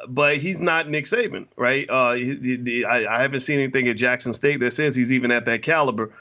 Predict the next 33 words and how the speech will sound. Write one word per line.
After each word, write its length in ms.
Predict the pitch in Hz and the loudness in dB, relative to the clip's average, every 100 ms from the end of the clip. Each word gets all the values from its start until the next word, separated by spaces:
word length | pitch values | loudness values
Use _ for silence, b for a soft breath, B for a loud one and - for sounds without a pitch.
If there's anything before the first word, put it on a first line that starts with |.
| b b - | b b 0
But 100 | 135 | 0
I 80 | 135 | 2
think 140 | 175 156 | -2 -2
at 100 | 147 | -4
the 60 | |
same 320 | 135 156 135 | 0 2 0
time, 500 | 123 165 160 139 127 b b _ _ | 0 0 2 2 0 b b _ _
uh, 220 | 135 135 135 | 4 4 2
now, 240 | 147 165 | 0 0
now 220 | 160 151 | 0 0
you've 180 | 202 196 | 0 -2
kinda 240 | 208 190 180 | 0 0 0
picked 240 | 196 185 | -2 0
an 100 | 170 | 0
interesting 460 | 180 170 156 165 151 | 0 -2 -2 0 0
battle. 400 | 170 139 90 127 | 0 -2 -2 0
Uh, 80 | |
n-, 240 | 127 127 151 | 0 -2 0
now, 160 | 160 | 0
let 140 | 170 196 | 2 2
me 140 | 196 | 2
ask 160 | 196 190 | 0 0
you 60 | |
this. 100 | 151 | -2
Did, 180 | 135 160 | 0 0
did 160 | 156 151 | 0 2
that 260 | 185 202 - | 2 2 0
article 480 | 165 185 196 180 175 | 2 2 2 0 0
about 340 | 147 156 156 | 0 2 0
the 80 | 135 | 0
recruit 540 | 127 127 - 185 - - | -2 -2 0 0 0 -6
come 220 | - 156 139 | -2 0 2
out 300 | 156 160 | 2 -2